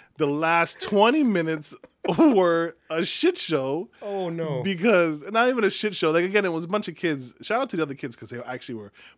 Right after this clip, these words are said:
Speaker 1: playing the correct way,
Speaker 2: Right.
Speaker 1: unlike my son,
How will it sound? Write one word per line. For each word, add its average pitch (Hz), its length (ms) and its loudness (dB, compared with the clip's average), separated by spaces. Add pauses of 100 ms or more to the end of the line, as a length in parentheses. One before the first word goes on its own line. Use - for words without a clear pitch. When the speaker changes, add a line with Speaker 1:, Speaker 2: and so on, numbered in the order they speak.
Speaker 1:
playing 220 320 2
the 190 100 4
correct 185 560 4
way, 156 440 2
Speaker 2:
Right. 127 260 0
Speaker 1:
unlike 170 280 2
my 160 280 0
son, 120 380 -8